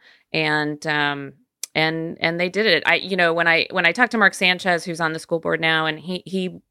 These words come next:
uh, wrote this, um, measure, this resolution two years ago, he even admitted he never, ever thought that there would be forty-four names <laughs> on the list. You know, this went way beyond sort of the basics of what they,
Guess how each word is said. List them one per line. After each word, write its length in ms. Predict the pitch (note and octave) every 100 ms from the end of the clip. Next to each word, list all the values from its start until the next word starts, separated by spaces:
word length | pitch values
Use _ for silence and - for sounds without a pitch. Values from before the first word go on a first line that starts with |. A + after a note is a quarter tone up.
| E3
uh, 260 | D#3 D#3 - - - - -
wrote 380 | F3 G#3 A#3 -
this, 480 | F3+ E3 - - - -
um, 480 | D#3+ D3+ D3+ D3 C#3+ -
measure, 400 | F3+ E3+ E3+ C#3+
this 180 | E3+ E3+
resolution 640 | E3 E3 D#3+ D#3+ - D#3+
two 140 | D3 E3
years 240 | E3 A3+
ago, 280 | G3 E3+ D3 -
he 320 | - - C4+ D4
even 180 | B3
admitted 500 | G3+ G3 B3+ F3+ D#3+ -
he 100 | F#3
never, 520 | F#3+ G3 B3 A#3+ G#3
ever 240 | - F3+ D#3
thought 480 | - C3 A#2 - -
that 260 | - D#3+ -
there 140 | E3
would 140 | C#3+ C3
be 100 | A#2
forty-four 480 | - C#3 C#3 C#3 C3
names 300 | C3+ C3+ G3
<laughs> 0 |
on 80 | -
the 180 | A3+
list. 480 | E3+ D3 - - - - - - -
You 120 | F3+
know, 160 | D#3+ D3+
this 220 | F#3 F#3
went 240 | F3+ D#3
way 300 | D#3 E3+ E3+
beyond 720 | D#3+ D#3+ D3+ D3 C#3+ C#3 C3+ -
sort 280 | - F#3 D3+
of 60 | D3
the 80 |
basics 580 | C#3+ D3 D3+ - D3+ -
of 140 | D3+ C#3
what 280 | D3 B2+ -
they, 420 | D3 C#3 C3+